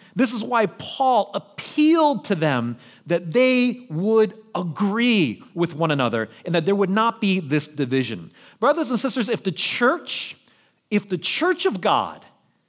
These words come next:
is plagued with infighting, honey, I'll take one of those too, actually. Thank you. If it is divided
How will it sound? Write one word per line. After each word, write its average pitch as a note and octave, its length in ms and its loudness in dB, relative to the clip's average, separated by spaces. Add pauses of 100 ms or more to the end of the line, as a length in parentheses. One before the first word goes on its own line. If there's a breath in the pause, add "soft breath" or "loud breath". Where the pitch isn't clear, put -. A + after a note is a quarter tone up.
(220)
is F#3 180 0
plagued A3 680 0 (240 soft breath)
with F#3+ 220 0
infighting, G3 760 0 (480 soft breath)
honey, C#3 200 -2
I'll B2+ 80 -2
take C3+ 180 -6
one A#2 100 -4
of G2+ 60 -8
those F2+ 180 -12
too, - 200 -14 (120)
actually. G2 280 -20 (100)
Thank - 160 -16
you. - 60 -20 (840)
If F#3 180 0
it B3 100 4
is A#3 300 2 (460 loud breath)
divided F#3 960 0